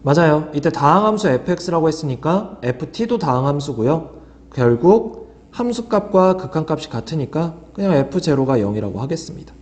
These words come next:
됐나요? 여기까지? 자,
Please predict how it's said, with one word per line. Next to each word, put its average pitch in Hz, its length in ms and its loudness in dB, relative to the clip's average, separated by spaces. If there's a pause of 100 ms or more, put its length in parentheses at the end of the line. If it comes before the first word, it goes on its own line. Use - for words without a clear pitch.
(3000)
됐나요? 185 320 6
여기까지? 165 460 -2 (340)
자, 135 500 -2